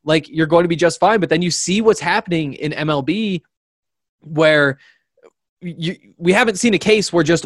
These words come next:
one person has gotten it. It's been, like, four or five or six or, like, eleven or thirteen or whatever happened with the Marlins.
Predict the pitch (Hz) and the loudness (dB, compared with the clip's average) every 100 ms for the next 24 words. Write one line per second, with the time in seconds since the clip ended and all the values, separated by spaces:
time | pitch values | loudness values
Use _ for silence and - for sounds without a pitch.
0 | - 127 131 170 180 143 170 160 143 123 | -8 -8 -2 0 -2 0 0 0 -4 -2
1 | 135 131 - - _ _ _ - 175 196 | -2 -4 -6 -20 _ _ _ -6 -2 2
2 | 196 175 147 - _ _ _ 147 139 139 | 2 2 -2 -8 _ _ _ -18 -16 -18
3 | - 202 190 143 123 113 135 - 190 147 | -2 4 6 6 2 -2 -2 2 2 2
4 | 131 131 - 185 - 143 135 123 - - | -2 -2 0 0 -2 -4 -2 -4 -8 -8
5 | 143 165 165 151 147 170 - 180 156 131 | -4 -4 -4 -4 -2 -4 -4 -4 -2 0
6 | 139 151 151 165 151 139 139 160 127 117 | 2 2 2 -2 -4 -4 -2 -2 -4 -8